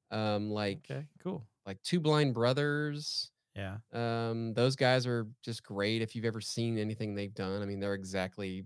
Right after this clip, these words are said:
Speaker 1: as they act. Um, they're, they're goofy and funny and have a real good sense of humor about their vision
Speaker 2: Right.
Speaker 1: and, and their story. And it's, it's a great story.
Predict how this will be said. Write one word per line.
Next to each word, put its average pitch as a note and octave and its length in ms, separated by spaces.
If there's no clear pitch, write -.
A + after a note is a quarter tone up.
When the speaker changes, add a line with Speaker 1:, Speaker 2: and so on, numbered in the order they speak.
Speaker 1:
as F#2 240
they F#2+ 160
act. F2 420
Um, F2+ 320
they're, F#2 180
they're F#2+ 140
goofy F#2+ 420
and G2 140
funny F#2+ 440
and F2+ 260
have G#2 100
a G2 60
real G#2 200
good G2+ 200
sense G#2 160
of F#2+ 80
humor G2+ 260
about F#2+ 300
their F#2+ 120
vision G2 540
Speaker 2:
Right. G#2+ 260
Speaker 1:
and, F#2 220
and G2 140
their G2 120
story. G2+ 540
And F#2+ 120
it's, F#2 160
it's - 200
a G#2+ 40
great G2 540
story. G2 560